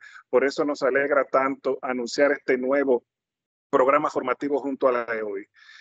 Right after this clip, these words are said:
Eh, desde el ministerio, eh, le damos la bienvenida y le damos las gracias a nuestros socios, a nuestros socios de la Escuela de Organización Industrial de España. Eh, es un honor para nosotros trabajar con ustedes,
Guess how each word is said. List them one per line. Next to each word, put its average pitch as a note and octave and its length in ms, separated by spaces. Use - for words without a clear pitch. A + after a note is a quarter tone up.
Eh, B2 180
desde B2+ 280
el C3 80
ministerio, D3 760
eh, C3 200
le B2 100
damos D3 300
la C#3+ 100
bienvenida C#3 580
y B2 160
le A#2+ 60
damos C#3 280
las B2+ 120
gracias D3 320
a C3 100
nuestros B2+ 360
socios, E3 580
a B2 140
nuestros C3 420
socios E3+ 560
de C3 420
la B2+ 180
Escuela C#3+ 360
de D3 60
Organización C3+ 480
Industrial C#3 480
de B2+ 80
España. D#3 480
Eh, B2 460
es - 180
un C#3+ 120
honor C#3+ 280
para C3+ 160
nosotros C3+ 340
trabajar B2+ 440
con B2 160
ustedes, D#3+ 520